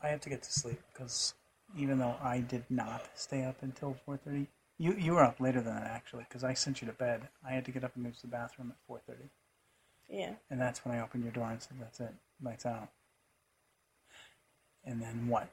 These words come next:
Speaker 1: You heard my alarm?
Speaker 2: Huh?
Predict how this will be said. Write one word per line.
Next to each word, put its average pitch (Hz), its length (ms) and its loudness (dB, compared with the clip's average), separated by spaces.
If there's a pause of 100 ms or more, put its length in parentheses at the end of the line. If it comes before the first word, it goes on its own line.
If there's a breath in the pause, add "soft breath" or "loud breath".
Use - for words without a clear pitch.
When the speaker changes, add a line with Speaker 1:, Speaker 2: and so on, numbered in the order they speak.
(140)
Speaker 1:
You 123 260 2
heard 120 340 0
my 113 160 -2
alarm? 110 520 0 (2750)
Speaker 2:
Huh? 196 200 -6